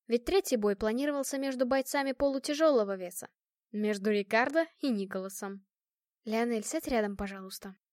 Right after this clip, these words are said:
приказала я вампиру, и он мгновенно подчинился, даже не попытавшись возразить или возмутиться. Вот и хорошо.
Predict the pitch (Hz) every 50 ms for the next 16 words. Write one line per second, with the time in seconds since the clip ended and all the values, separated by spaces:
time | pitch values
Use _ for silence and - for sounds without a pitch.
0 | _ _ _ _ _ - 233 233 - 254 247 233 240 240 233 233 226 226 226 226
1 | 233 247 254 - 349 339 320 254 202 190 202 233 269 294 302 285 277 277 285 285
2 | 294 285 285 285 - - 294 - - - 349 330 320 262 214 196 - - 190 190
3 | 196 190 202 208 202 196 208 202 - 208 - 214 202 202 214 - - 214 208 208
4 | 220 220 220 - 330 311 - 269 254 254 247 254 247 262 269 262 - - 208 180
5 | 190 - - - - _ _ _ _ _ _ - 214 202 208 240 277 294 - 302
6 | 277 247 - - - -